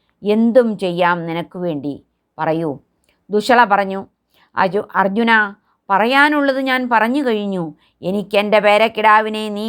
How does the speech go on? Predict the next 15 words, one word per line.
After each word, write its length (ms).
ജീവനോടെ 560
വിട്ടുതരുമോ? 640
നീ 160
ഈ 140
കൊച്ചുകുട്ടിയുടെ 800
അച്ഛൻ്റെ 600
അമ്മാമനല്ലേ? 880
അവൻ 280
കുഞ്ഞിക്കൈകൾ 720
ഉയർത്തി 420
നിന്നെ 340
അഭിവാദ്യം 760
ചെയ്യുന്നത് 560
നീ 180
കാണുന്നില്ലേ?" 760